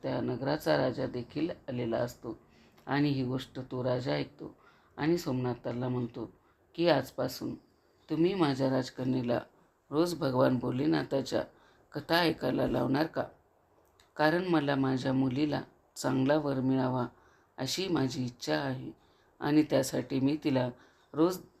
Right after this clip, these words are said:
तुला रोज दक्षिणा भरपूर देईन, पैसे देईन." राजाचे असे बोलणे ऐकून सोमनाथला खूप आनंद होतो आणि तो राजकन्येला रोज कथा ऐकायला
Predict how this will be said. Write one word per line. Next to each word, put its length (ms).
तुला 240
रोज 260
दक्षिणा 560
भरपूर 420
देईन, 300
पैसे 340
देईन." 300
राजाचे 480
असे 260
बोलणे 440
ऐकून 300
सोमनाथला 600
खूप 180
आनंद 340
होतो 440
आणि 200
तो 100
राजकन्येला 760
रोज 240
कथा 280
ऐकायला 580